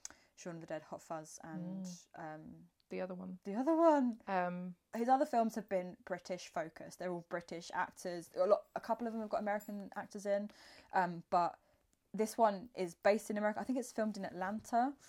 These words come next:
Speaker 1: um, and it's a primarily American cast. So it's a bit of a departure for Edgar Wright, but, um, I'm looking forward to it. I think it aired at, um, South by Southwest. It had its premiere, and I think it comes out,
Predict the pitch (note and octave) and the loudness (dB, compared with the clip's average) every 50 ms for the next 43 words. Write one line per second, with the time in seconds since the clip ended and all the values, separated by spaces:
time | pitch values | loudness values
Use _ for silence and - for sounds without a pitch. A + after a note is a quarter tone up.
0 | - _ _ - F3+ F3 E3+ F3 F3 E3+ E3+ - - _ - E3+ D#3+ E3 E3 - | -20 _ _ 2 2 2 2 -2 -8 -12 -14 -16 -16 _ -8 -6 -6 -6 -8 -12
1 | - - F#3 E3+ E3+ - - F3+ F3+ F3 E3+ F3 E3+ E3+ E3 D#3+ F3 - _ - | -8 -6 -6 -6 -6 -4 -6 -4 -4 -4 -4 -6 -6 -8 -10 -12 -14 -14 _ -10
2 | F3 E3+ D3+ D3+ E3 - E3+ D#3+ - - - E3 - - - - E3+ D#3+ - E3+ | -8 -6 -6 -8 -8 -10 -16 -14 -10 -10 -10 -10 -12 -12 -6 -4 -4 -4 -6 -6
3 | - F3+ E3+ - G3 F3 F3+ F#3 G3 F#3+ - - G#3+ G3+ G3 - G3+ G3 - F#3 | -10 -10 -4 -2 -2 -2 -2 -6 -8 -8 -2 0 0 0 0 -2 -8 -6 -4 -4
4 | - F#3 F#3 - G3 G3 G3+ A3 A#3 B3 - - _ _ - E3+ - - - - | -4 -4 -4 -2 0 2 4 4 2 2 0 -4 _ _ -2 -2 -2 -2 -4 -4
5 | D#3+ E3 E3 D#3+ - - E3 E3 E3 E3+ - C4 C4 - D#3+ D#3 E3 - - D#3+ | -4 -4 -4 -8 -10 -10 -10 -10 -10 -12 -14 -16 -16 -14 -14 -14 -12 -12 -12 -10
6 | D3 - E3 E3+ - F#3 - - - E3 D#3+ D#3+ E3+ E3 - - _ _ _ - | -8 -8 -8 -8 -8 -10 -10 -8 -6 -6 -6 -6 -6 -8 -8 -10 _ _ _ -8
7 | E3 D#3+ D3+ D#3 D#3+ D#3+ D#3+ D#3+ D#3+ D#3+ _ _ - - _ _ _ _ - - | -6 -6 -6 -8 -10 -12 -12 -12 -14 -18 _ _ -20 -20 _ _ _ _ -8 -6
8 | F3+ E3 E3 - E3 E3 - - E3 E3+ - E3+ F3 F3 E3 - - - D#3 E3 | -6 -6 -4 -6 -10 -8 -6 -6 -6 -6 -6 -8 -8 -8 -8 -8 -12 -12 -10 -10
9 | D#3+ D#3+ - - - - - E3+ E3+ E3 E3+ E3 E3 E3 E3 E3 E3 - D#3+ D#3 | -10 -10 -12 -16 -14 -12 -12 -12 -10 -10 -10 -10 -10 -10 -10 -12 -12 -12 -12 -12
10 | D#3+ - - E3 E3+ - - - E3 E3 E3 D#3+ D#3+ D#3+ D#3 | -12 -14 -16 -18 -18 -18 -16 -16 -12 -8 -8 -8 -8 -8 -10